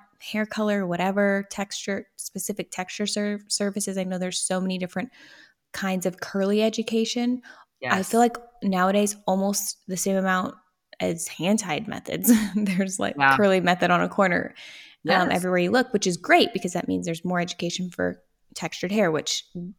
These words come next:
Speaker 1: there, we need even more than that. But
Speaker 2: Yes.
Speaker 1: I'm loving this because it, it's resonating, and it makes so much sense that we just need bigger communities on all aspects, and that can help us all in the long run if we're,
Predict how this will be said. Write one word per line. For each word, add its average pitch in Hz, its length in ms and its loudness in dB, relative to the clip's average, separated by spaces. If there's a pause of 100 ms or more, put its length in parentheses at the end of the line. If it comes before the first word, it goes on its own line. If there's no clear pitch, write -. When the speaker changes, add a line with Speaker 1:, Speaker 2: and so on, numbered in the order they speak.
(120)
Speaker 1:
there, 170 240 4 (160)
we 185 160 2
need 175 240 4
even 156 180 2
more 151 160 -2
than 151 140 -2
that. - 240 -2
But 180 320 2 (160)
Speaker 2:
Yes. 120 480 -10 (520)
Speaker 1:
I'm 190 260 0
loving 240 380 6
this 180 200 0
because 190 320 -2
it, 185 100 -2 (540)
it's 208 180 0
resonating, 226 680 6
and 196 140 2
it 190 120 -2
makes 190 240 -2
so 190 100 -2
much - 240 -4
sense 165 360 -4
that - 200 -8
we 175 240 0
just 180 240 -6
need 180 260 0
bigger 180 280 2
communities 170 680 -4 (340)
on 170 300 -6
all 175 260 2
aspects, 233 720 0 (540)
and 180 400 4
that 180 220 0
can - 260 -2 (220)
help 214 340 -4
us 202 180 -2 (220)
all 196 600 4
in 190 100 -2
the 180 80 -2
long 180 320 0
run 180 180 -2
if 175 160 -8
we're, 175 300 -2